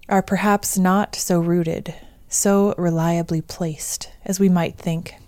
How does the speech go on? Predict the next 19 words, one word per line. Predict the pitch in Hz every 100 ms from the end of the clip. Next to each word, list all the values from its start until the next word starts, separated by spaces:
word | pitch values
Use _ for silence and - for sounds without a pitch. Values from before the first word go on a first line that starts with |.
| - - - - - - - - - - - - - - - - - -
Right | 196 180
now, | 190 202 202 196 196
around | 175 180 180 185 190
the | - 170
world, | 165 170 160 156 160 -
trees | - 202 208 214 220 -
are | 170 170
on | 170 170
the | 160
move. | 160 156 151 165 - - - - - - - - - - - - - -
Some | - 226 233
scientists | 226 202 196 185 190 -
prefer | - 170 - 190
the | 190
phrase | - 165 160 160 -
shifts | - 214 202 -
in | - 170
range | 170 160 156 156 - -
to | - 156